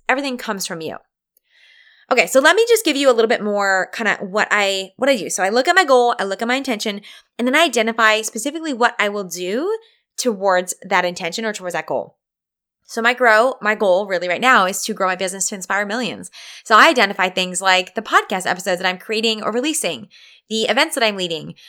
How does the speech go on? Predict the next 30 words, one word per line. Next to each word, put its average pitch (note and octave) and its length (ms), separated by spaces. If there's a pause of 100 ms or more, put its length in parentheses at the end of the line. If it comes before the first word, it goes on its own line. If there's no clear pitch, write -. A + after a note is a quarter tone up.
(140)
messages B3+ 380
I A3+ 40
might G3 140
be G3+ 80
sending F3+ 300
out, E3 120
or F3+ 40
connections C4 420
I'm F#3+ 160
creating. C#3+ 460 (320)
I F#3+ 420
might G#3 180
set A3+ 140
intentions A3+ 400
around A3 480
how G#3+ 200
I G#3+ 120
lead A#3 220
my A#3 100
team A3+ 480 (340)
and, A3+ 220
you A3+ 60
know, B3 160
anything D4+ 400
that G#3+ 160
ties G#3 240
to F#3+ 60
this F#3 120
goal, D3 300
really. F3 360